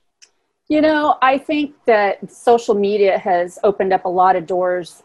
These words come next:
for people to find, um, things that are inspiring and hopeful rather than technical and scary. And, you know,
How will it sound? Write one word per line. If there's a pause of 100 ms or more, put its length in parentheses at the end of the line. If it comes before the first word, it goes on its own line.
(120)
for
people
to
find, (560)
um, (100)
things
that
are
inspiring
and
hopeful (320)
rather
than (100)
technical
and
scary. (440)
And, (540)
you
know,